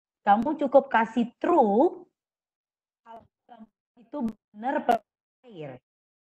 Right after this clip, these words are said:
Dan kasih false kalau gambar itu nggak perlu air. Nah, sekarang number one, number two, number three, dan number four,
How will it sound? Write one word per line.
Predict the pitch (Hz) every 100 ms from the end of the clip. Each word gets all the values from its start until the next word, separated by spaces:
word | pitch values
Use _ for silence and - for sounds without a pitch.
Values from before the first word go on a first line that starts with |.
| _ 170
Dan | 214 - _ _
kasih | _ 233 233 208
false | - 302 - 180 190 330 349 - _ _
kalau | 214 202 196 247 320 - -
gambar | 180 190 196 208
itu | 220 220 302
nggak | 269 226 - 233
perlu | 226 240 226
air. | 233 240 165 127 151 _ _ _ _ _ 151
Nah, | 147 135
sekarang | - 170 196 220 190 147 - _ _ _ _ _ 202 _ _ _ _ _ _ _ _ -
number | 202 196 196
one, | 208 269 262
number | 226 214 202 202 -
two, | 269 240
number | 202 202 196
three, | - _ _ _ -
dan | 185
number | 175 175 175 -
four, | 254